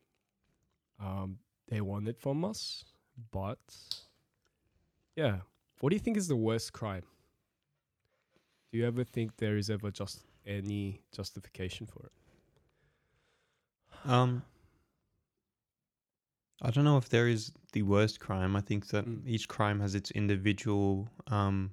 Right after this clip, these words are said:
Speaker 2: context to it. Like, um, you could say killing someone, but then that has different,
Speaker 1: Yeah.
Speaker 2: like, does that mean that killing someone at war is the same as killing someone, um, because you're s-,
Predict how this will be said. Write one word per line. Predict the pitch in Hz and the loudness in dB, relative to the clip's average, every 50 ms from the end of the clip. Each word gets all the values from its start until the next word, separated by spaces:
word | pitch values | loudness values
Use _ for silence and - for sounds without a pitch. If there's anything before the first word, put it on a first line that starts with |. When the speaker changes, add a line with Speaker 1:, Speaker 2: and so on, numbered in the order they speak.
| - _ - | -10 _ -6
Speaker 2:
context | - - 113 117 - 110 - - - - | 0 2 2 2 2 0 -2 -4 -6 -4
to | - 95 | -4 -2
it. | 95 95 - - | -2 -4 -6 -4
Like, | 107 101 95 92 - - _ _ _ _ _ _ _ _ _ _ _ _ _ _ _ _ _ - | 0 0 0 0 0 -6 _ _ _ _ _ _ _ _ _ _ _ _ _ _ _ _ _ -2
um, | 113 101 95 92 92 92 90 90 90 _ _ _ _ _ _ _ _ _ _ _ _ _ _ _ _ _ _ _ - | 0 2 2 2 2 0 -2 -4 -8 _ _ _ _ _ _ _ _ _ _ _ _ _ _ _ _ _ _ _ -2
you | - 107 | -2 2
could | - 113 - | 2 2 2
say | - 110 104 | 2 0 0
killing | - - 123 127 135 135 120 | 2 2 4 4 4 4 2
someone, | - - 104 98 98 95 95 | 2 2 2 4 4 2 2
but | 95 - 98 - - | 2 0 0 0 2
then | 107 104 101 104 | 0 2 2 2
that | 104 107 - - - | 2 2 0 -2 -2
has | 117 110 101 95 | -2 -2 0 0
different, | - 107 - - 110 104 104 | 0 -2 0 0 -4 -4 -2
Speaker 1:
Yeah. | 101 98 98 95 101 | -4 -6 -6 -2 -2
Speaker 2:
like, | 104 98 - - - _ - | -2 -2 -2 -8 -20 _ -2
does | - 113 104 | 0 2 4
that | 110 107 107 | 4 4 4
mean | 110 107 107 | 4 2 2
that | 107 104 - | 2 0 0
killing | - 123 113 110 110 | 0 2 4 4 4
someone | 107 - 113 110 107 104 101 104 101 101 - - - - | 2 4 4 4 4 4 2 2 -2 -4 -6 -8 -6 -2
at | 104 104 95 104 | 0 0 0 0
war | 104 101 104 107 113 127 131 127 | 0 2 2 4 4 6 6 4
is | 117 107 98 | 4 2 0
the | 104 98 | -2 -4
same | - - 113 107 104 104 104 | -2 0 2 2 2 2 2
as | 101 98 - - | 0 -2 -4 -6
killing | - - 107 104 101 101 | 0 0 2 2 2 0
someone, | 101 - 110 101 101 101 98 98 98 98 101 - _ _ _ _ _ _ _ _ _ _ _ _ _ _ _ _ _ _ _ _ _ _ - | 0 0 0 0 2 2 2 2 2 0 -2 -6 _ _ _ _ _ _ _ _ _ _ _ _ _ _ _ _ _ _ _ _ _ _ -4
um, | 135 139 139 101 101 101 98 98 98 - - _ _ _ _ _ _ _ - | -2 0 2 2 2 2 2 0 0 -2 -6 _ _ _ _ _ _ _ -4
because | 123 120 - - 113 110 104 101 - - - | -2 -2 0 4 4 4 4 2 0 -2 2
you're | 110 104 101 98 98 | 2 4 4 4 2
s-, | - - - - - | 0 -2 -6 -8 -10